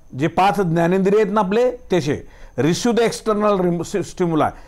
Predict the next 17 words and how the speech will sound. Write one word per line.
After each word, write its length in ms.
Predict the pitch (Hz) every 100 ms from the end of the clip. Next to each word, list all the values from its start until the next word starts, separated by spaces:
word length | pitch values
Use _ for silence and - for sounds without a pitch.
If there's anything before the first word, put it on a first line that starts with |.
| -
याच्याद्वारे 520 | 143 147 190 180 180 185
आपण 340 | 160 175 156
बाहेरचं 340 | 151 156 151
स्टिम्युला 480 | 165 - 147 165 202 -
रिसीव्ह 380 | 135 143 190 190
करतो. 540 | 160 120 123 113 - - - - -
नंबर 300 | 139 165 185 185
एक, 300 | 196 175 - - - - - - -
ए, 220 | 170 143 - - - -
फोटो 420 | 196 214 214 254
रिसेप्टर. 500 | 254 170 208 - 151 - - - -
आता 180 | - 175
फोटो 300 | - 185 220
म्हणजे 180 | 220 214
काय? 240 | 208 214 214 - - - - - - -
फोटो 260 | 196 196
म्हणजे, 380 | 208 196 233 226